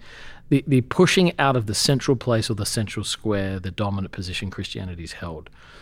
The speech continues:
So in the influx of the absence of that Christian position comes everything,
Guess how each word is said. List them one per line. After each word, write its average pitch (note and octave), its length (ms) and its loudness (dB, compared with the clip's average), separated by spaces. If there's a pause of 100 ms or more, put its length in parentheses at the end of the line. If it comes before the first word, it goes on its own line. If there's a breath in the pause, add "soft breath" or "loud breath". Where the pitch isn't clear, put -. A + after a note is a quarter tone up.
So B2 300 2
in D#3 120 6
the A2+ 180 4
influx F#3 560 6
of G#2+ 80 -2
the G#2+ 100 0
absence G#2+ 440 -4
of G2 80 -8
that F#2 160 -8
Christian G2 300 -6
position F2+ 360 -4
comes - 360 -4 (140)
everything, F#2+ 580 -6